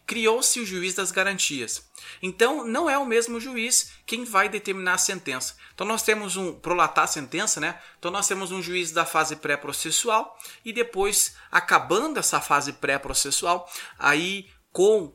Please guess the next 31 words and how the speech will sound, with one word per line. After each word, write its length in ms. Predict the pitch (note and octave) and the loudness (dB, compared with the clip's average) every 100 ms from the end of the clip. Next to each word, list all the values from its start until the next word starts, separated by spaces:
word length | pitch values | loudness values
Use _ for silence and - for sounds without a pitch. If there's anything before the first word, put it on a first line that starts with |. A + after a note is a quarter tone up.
| _ | _
a, 220 | - C#3 | 4 4
o 100 | D3 | 4
oferecimento 800 | E3 E3 E3 E3 - C#3+ D#3 G#3+ | 0 0 2 4 2 2 0 0
da 120 | E3 B2+ | -2 -4
denúncia, 440 | C#3 C3+ G#3 A#3 | -4 -6 -2 -2
então 120 | - | -2
o 40 | C#3 | -6
Ministério 360 | D3 - D3 | -4 -4 -4
Público 320 | - D3+ D3 | -6 -10 -6
oferece 480 | D#3 - E3+ F#3+ A#3 | -6 -2 0 0 -2
a 20 | |
denúncia, 420 | B3 D#3+ D#3 A3 A#3 - - | -4 -6 -4 -4 -4 -10 -8
e 120 | C#3 | 0
aqui 240 | C#3+ - F3 | 0 0 -4
tem 200 | - E3+ | 0 2
uma 200 | E3 D3+ | 2 0
crítica 440 | D#3 E3+ - D3 | 0 -2 0 -2
que, 320 | C#3 E3 E3 - - - | -4 -4 -4 -6 -18 -4
eh, 160 | B2 B2 | 0 0
os 140 | C#3+ | 0
grandes 240 | - D#3 D3 | 2 2 2
doutrinadores, 800 | D3 D3 C#3+ B2+ D3 D#3 - - - - | -4 -2 -2 0 0 0 0 -2 -10 -2
eh, 240 | C3 A2+ | 0 0
têm 220 | - E3 | -2 -2
trazido, 560 | E3+ D3+ B2+ C#3+ B3 F3+ | -2 -4 -2 -2 -4 -2
né? 240 | D3+ F3 - - - | 0 0 -4 -16 -6
Então 140 | D#3 | -2
nós 120 | F#3 | -2
temos 440 | - G3+ G#3 - - | -2 -2 0 0 4
a 120 | D3 | 4
denúncia, 680 | E3 G#3 G3 G#3+ D#4 D4 | 6 2 0 0 2 2